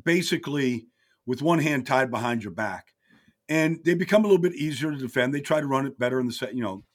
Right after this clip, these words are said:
attempt some in the second half, which helped to some degree.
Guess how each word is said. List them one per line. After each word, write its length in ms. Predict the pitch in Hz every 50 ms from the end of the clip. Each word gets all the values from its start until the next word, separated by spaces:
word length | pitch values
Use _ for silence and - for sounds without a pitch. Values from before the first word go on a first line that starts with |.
| _
attempt 360 | 107 104 - - 143 135 131
some 220 | - - 127 120 120
in 60 | 107
the 60 | 101
second 320 | 92 - 113 104 - 104 82
half, 220 | 90 87 90 92 _ _
which 280 | - 113 110 - - -
helped 380 | - 110 - 123 - _ _ _ _ _ _ - _ _ - - _ _ _ _
to 100 | - -
some 220 | 113 - 143 127 120
degree. 400 | 113 104 92 101 98 92 92